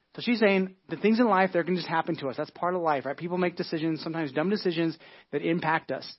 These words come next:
And she says, "Although events and circumstances can't be controlled, we can't control what others do. We can control our reactions to those events and circumstances." And she calls this, this is mind management in action. So controlling our,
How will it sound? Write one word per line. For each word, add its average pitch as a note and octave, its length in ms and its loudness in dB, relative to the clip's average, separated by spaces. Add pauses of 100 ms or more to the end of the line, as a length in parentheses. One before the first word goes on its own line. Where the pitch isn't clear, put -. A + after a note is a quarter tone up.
(320)
And - 80 -4
she F3 100 -4
says, E3+ 160 0
"Although A#3 320 8
events G#3 340 2
and A3 80 0
circumstances E3 800 -2 (160)
can't B3 300 -2
be F#3+ 160 0
controlled, D3 580 -6 (320)
we E3 80 -6
can't G3 180 2
control G3+ 260 2
what F#3+ 60 4
others G#3+ 220 4
do. F#3 260 4 (420)
We F#3 140 2
can A3 300 2
control G#3+ 340 4
our E3+ 140 4
reactions G3 640 0
to F3 80 -12
those E3+ 180 0
events D3 420 -4 (380)
and D3 160 -4
circumstances." C#3+ 960 -2 (300)
And C3+ 100 -8
she E3 100 -6
calls E3 180 2
this, D#3 240 2
this E3 160 -4
is F#3 120 -2
mind E3+ 320 2
management D3 600 -2
in C#3 340 -4 (300)
action. C3 520 -10 (220)
So F3+ 120 -4
controlling G#3 560 2
our, F#3 380 4